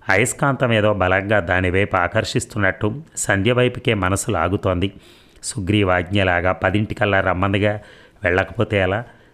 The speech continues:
సంధ్య బాధపడదా? తనను ఆత్మన్యూనత నుంచి బయటపడడానికి కంకణం కట్టుకుంది కదా, అసలు ఆమెకి ఏం అవసరమని?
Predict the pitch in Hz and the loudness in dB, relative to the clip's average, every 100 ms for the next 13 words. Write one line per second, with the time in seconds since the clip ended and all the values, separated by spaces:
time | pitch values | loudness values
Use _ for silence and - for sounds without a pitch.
0 | - - 87 87 85 90 92 92 110 107 | -8 -4 0 0 2 2 2 0 0 0
1 | 117 - - _ - - 95 98 101 87 | -2 -8 -20 _ -20 -2 0 2 2 -2
2 | - 92 95 - 135 127 113 107 113 101 | -2 0 0 0 0 2 0 0 -2 -2
3 | - 98 95 104 98 95 90 92 - - | -2 -2 -2 0 0 0 0 -2 -8 -6
4 | 95 92 107 104 - 90 - 95 90 101 | -4 -2 -2 -2 -2 -6 -4 -4 -2 -2
5 | 85 80 - - - 95 104 87 90 - | -2 -4 -10 -20 -8 -4 0 0 -2 -2
6 | 95 110 123 110 - 107 104 101 | 0 0 0 -4 -2 0 0 -2